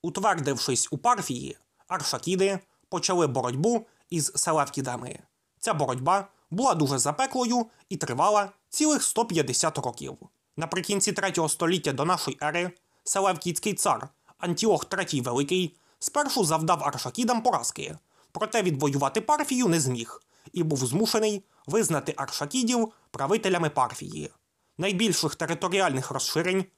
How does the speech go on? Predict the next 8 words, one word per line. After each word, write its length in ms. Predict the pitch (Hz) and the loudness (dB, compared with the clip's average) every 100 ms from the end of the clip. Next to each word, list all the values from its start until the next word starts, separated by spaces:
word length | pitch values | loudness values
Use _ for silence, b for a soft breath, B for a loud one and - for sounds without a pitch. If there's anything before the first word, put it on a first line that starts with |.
| _ | _
Парфія 520 | - 156 175 190 196 190 b b | -4 -2 0 0 0 -4 b b
досягла 480 | 139 180 226 180 160 | -2 0 2 4 2
за 140 | 135 | 2
царя 280 | 123 127 202 | -2 -2 0
Мітрідата 520 | 220 135 - 139 156 | 0 -2 -2 -2 -2
першого, 600 | 190 185 135 - 131 - - _ _ | -2 -2 -4 -8 -8 -8 -12 _ _
який 240 | 139 156 123 | -4 -2 -2
правив 460 | - 180 196 180 | 0 2 2 0